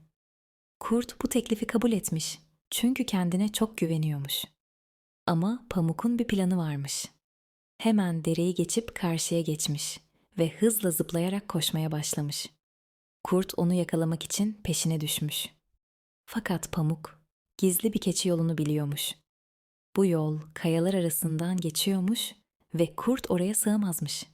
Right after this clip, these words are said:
Pamuk hızla o dar yoldan geçmiş. Kurt ise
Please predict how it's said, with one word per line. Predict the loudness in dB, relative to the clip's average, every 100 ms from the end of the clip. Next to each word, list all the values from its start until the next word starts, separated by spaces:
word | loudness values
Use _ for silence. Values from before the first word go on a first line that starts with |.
| _ _ _ _ _ _
Pamuk | -2 0 0
hızla | 0 0 2 -2 -4 -2
o | 0
dar | 0 0
yoldan | 2 0 0 -2
geçmiş. | -2 -4 -6 -6 -10 _ _ _ _ _ _ -4
Kurt | 0 0 0
ise | -2 -2 -4